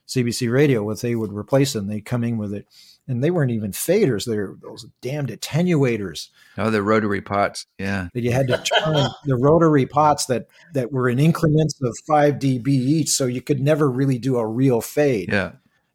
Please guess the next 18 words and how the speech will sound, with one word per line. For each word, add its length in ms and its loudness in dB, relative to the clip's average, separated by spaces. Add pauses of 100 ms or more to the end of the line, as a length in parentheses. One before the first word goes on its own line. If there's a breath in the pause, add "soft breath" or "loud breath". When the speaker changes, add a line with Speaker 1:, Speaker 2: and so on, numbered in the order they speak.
Speaker 1:
You 120 -2
know, 180 -2
they 140 0
were 100 0
really, 460 6
really 260 4
annoying, 400 0
but 80 -4
we 140 -2
learned 220 -2
how 120 -2
to 80 -4
use 220 -6
them, 160 -6
and 160 -6
reel-to-reel 640 2
machines 580 0
and, 180 -8